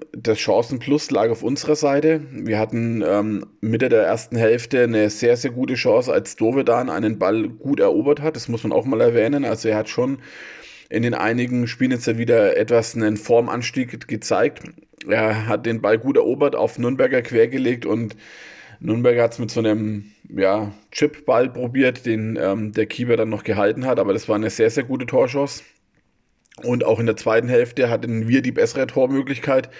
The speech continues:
als, äh, Borkowski aus der Drehung nur ganz knapp am rechten Pfosten vorbeigeschossen hat.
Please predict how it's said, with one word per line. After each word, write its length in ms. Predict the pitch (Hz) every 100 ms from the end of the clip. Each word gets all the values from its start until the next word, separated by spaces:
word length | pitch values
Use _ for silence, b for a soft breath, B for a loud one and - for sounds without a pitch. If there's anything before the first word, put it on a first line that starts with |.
| B B B
als, 520 | - 90 110 117 - -
äh, 240 | 107 110
Borkowski 640 | 110 113 131 123 - 127 104
aus 240 | 107 -
der 120 | 110
Drehung 500 | - 113 120 131 127 120 B B B -
nur 180 | 113
ganz 300 | 107 107 120
knapp 160 | - 117
am 120 | 113
rechten 300 | 120 113 -
Pfosten 380 | 117 120 - 127
vorbeigeschossen 640 | 113 101 107 110 101 98 110
hat. 220 | 131